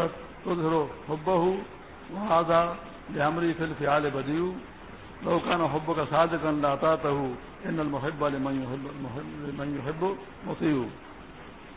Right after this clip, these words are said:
وہ اللہ تعالیٰ کی محبت کا دعویٰ کرتا ہے اور اس کی نافرمانی کرتا ہے۔ اگر وہ تمہیں دعویٰ میں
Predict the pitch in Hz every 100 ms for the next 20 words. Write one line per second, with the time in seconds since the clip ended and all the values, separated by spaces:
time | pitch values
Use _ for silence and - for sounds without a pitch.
0 | - - 170 175 180 180 175 156 151 170
1 | 156 156 190 180 160 190 185 185 185 -
2 | - - - - - - 170 160 160 151
3 | 143 143 147 175 170 151 160 151 143 -
4 | - - - - - 190 170 165 156 139
5 | 165 160